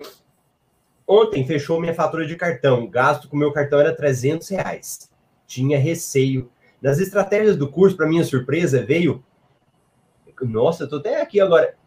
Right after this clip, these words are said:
dezoito mil novecentos e setenta e oito reais. Fiquei surpreso. Detalhe: limite quatro mil. E não tá devendo nada, né? Ah, essa pergunta eu esqueci de fazer pra você, Hilda. Você ficou devendo alguma coisa? Como que é pra você isso?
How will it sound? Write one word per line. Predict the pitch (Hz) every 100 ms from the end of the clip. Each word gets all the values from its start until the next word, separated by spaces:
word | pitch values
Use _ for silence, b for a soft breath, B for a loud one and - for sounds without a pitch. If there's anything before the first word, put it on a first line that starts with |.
| _
dezoito | 120 139 208 175 135 202 247 240 202 196
mil | 165 196
novecentos | 202 185 175 175
e | 165
setenta | 147 151 139
e |
oito | 135 147
reais. | 131 117 113 -
Fiquei | 135 131 135
surpreso. | 131 156 - 135 131 - _ _ _
Detalhe: | 120 131 - 135 123
limite | 120 123 135 -
quatro | 143 131 -
mil. | 147 113 92 _ _
E | 143
não | 151 139
tá | 131
devendo | 131 113 113 120 180
nada, | 113 95 98
né? | 107 b b -
Ah, | 240 -
essa | 214 214 254
pergunta | 240 190 214
eu | 214
esqueci | 220 - 208
de | -
fazer | 202 208
pra | 208
você, | 202 196 208
Hilda. | 165 127
Você | 127 233
ficou | 233 196 143
devendo | 127 - 151 147
alguma | 117 110
coisa? | - 170 175 165 143
Como | 143 202
que | 196 160
é | 120
pra | 120
você | 117 120 127
isso? | 104 - -